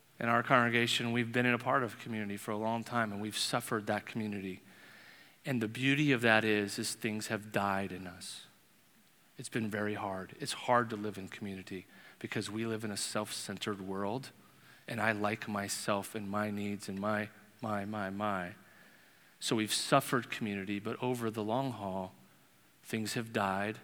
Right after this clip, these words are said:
and we've experienced true life. And you're invited into the same space.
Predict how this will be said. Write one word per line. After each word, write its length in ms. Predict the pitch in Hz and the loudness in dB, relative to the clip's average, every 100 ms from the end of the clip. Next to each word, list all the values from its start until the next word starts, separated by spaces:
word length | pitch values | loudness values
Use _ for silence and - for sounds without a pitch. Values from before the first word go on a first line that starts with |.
| - - - - - - | -18 -20 -20 -20 -20 -8
and 100 | 104 | -6
we've 220 | 104 101 | -4 -4
experienced 680 | 107 - - 101 98 90 - | -4 -4 -2 -2 -2 -4 -6
true 200 | - 101 | -6 -6
life. 420 | 92 85 - - - _ _ _ _ _ _ _ _ _ _ | -6 -8 -14 -20 -20 _ _ _ _ _ _ _ _ _ _
And 160 | 117 110 | -6 -2
you're 140 | 113 | -2
invited 420 | 113 104 95 98 | -2 -2 -4 -4
into 220 | 101 98 92 | -8 -8 -10
the 100 | - | -10
same 320 | - 92 92 | -10 -10 -10
space. 540 | - - 123 - - | -10 -10 -14 -16 -18